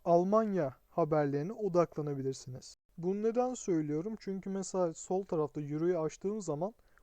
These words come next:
burada otomatik olarak işte İspanya'da, İtalya'da, işte Fransa'da, farklı ülkelerde beraberinde geliyor.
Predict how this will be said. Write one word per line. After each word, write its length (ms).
burada 160
otomatik 580
olarak 320
işte 260
İspanya'da, 680
İtalya'da, 540
işte 340
Fransa'da, 560
farklı 420
ülkelerde 720
beraberinde 640
geliyor. 420